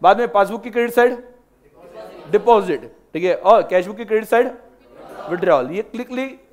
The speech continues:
मतलब यहाँ पे ये क्लिक होना चाहिए immediately, उसमें वहाँ पे क्या है, कोई कन्फ्यूजन नहीं होना चाहिए। और उसके लिए आपको एक ही चीज़ याद होनी चाहिए, which is cash book की debit side deposit। उससे तो आप आगे link लगा सकते हो।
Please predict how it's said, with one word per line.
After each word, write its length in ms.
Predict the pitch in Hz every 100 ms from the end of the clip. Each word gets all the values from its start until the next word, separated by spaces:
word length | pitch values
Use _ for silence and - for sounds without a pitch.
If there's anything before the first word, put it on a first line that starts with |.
| -
मतलब 200 | 170 202
यहाँ 180 | 196 196
पे 80 | 220
ये 160 | 220
क्लिक 260 | 226 247 254
होना 220 | 233 226
चाहिए 200 | 233 233
immediately, 560 | 196 190 214 196 147 -
उसमें 240 | 160 196 202
वहाँ 200 | 175 185
पे 120 | 185
क्या 120 | 190
है, 100 | 202
कोई 140 | 190
कन्फ्यूजन 420 | 185 151 147 156 165
नहीं 140 | 131
होना 200 | 117 104
चाहिए। 200 | 107 104 _ _ -
और 60 |
उसके 180 | 180 175
लिए 60 | 220
आपको 200 | 190 226
एक 240 | 190 202
ही 60 | 220
चीज़ 340 | - 208 196
याद 280 | 175 180 175
होनी 160 | 175 180
चाहिए, 360 | 185 208 208 147
which 160 | 156 202
is 140 | 226 - _ _ _ _ _ -
cash 220 | 156 151
book 160 | 185 196
की 120 | 220
debit 220 | 175 170
side 180 | 202 202
deposit। 420 | 165 147 135 139
उससे 220 | 165 -
तो 120 | 208 214
आप 200 | 214 202
आगे 240 | 185 208
link 320 | 185 180 196
लगा 200 | 160 139
सकते 280 | 120 107
हो। 60 | 104